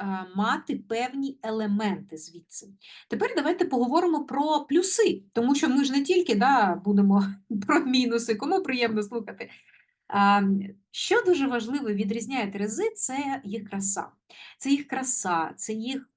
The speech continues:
естетика, да, бо це гармонійний знак. І люди з асцендентом в Терезах, вони завжди сприймаються, а, як красиві, або, а, ну, симпатичні, або привабливі.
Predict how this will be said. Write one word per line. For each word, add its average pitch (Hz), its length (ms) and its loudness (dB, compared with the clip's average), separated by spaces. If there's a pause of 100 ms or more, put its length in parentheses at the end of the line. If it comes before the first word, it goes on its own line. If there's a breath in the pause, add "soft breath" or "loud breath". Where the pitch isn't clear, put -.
(120)
естетика, 190 960 -2
да, 233 220 2
бо 202 160 0
це 208 260 -8
гармонійний 226 580 -2
знак. 185 260 -4 (140)
І 233 300 -8 (320 loud breath)
люди 202 640 2
з - 260 -4
асцендентом 220 760 -2
в 196 80 -8
Терезах, 202 680 2
вони 208 280 2
завжди 202 520 -4
сприймаються, 208 1200 -2
а, 180 400 -6 (220)
як 202 240 -4
красиві, - 720 -2 (380 loud breath)
або, 233 500 2
а, 175 560 -2 (100)
ну, 202 140 0
симпатичні, 202 1040 0
або 190 280 -4
привабливі. 214 960 -2